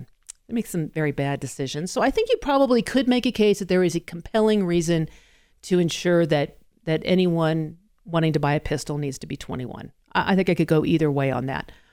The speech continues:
When it comes to rifles and shotguns, historically, these have been weapons that have been used for hunting and for target shooting,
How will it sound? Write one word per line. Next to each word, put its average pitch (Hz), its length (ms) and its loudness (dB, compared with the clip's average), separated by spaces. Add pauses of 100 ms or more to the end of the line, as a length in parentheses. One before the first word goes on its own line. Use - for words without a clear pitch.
(200)
When 254 180 0
it 277 60 0
comes 427 300 -2
to 311 140 2
rifles 208 640 2
and 165 260 -2
shotguns, 156 680 -2
historically, 175 1080 0 (540)
these 220 320 2
have 220 100 2
been 185 180 2
weapons 160 680 0
that 156 140 -2
have 151 100 -2
been 156 160 -2
used 151 540 -4
for 147 560 -4 (140)
hunting 214 600 0 (380)
and 156 280 -8
for 143 640 -4 (720)
target 220 340 0
shooting, 190 600 2